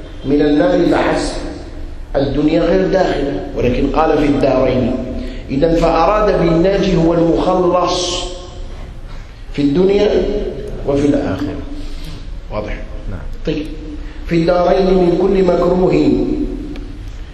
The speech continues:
Speaker 1: والواصل فيهما إلى كل محبوب"،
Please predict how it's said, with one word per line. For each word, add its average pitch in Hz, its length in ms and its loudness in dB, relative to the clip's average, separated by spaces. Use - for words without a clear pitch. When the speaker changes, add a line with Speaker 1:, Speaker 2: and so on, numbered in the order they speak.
Speaker 1:
والواصل 170 760 4
فيهما 175 520 4
إلى 165 200 2
كل 170 320 2
محبوب"، - 360 2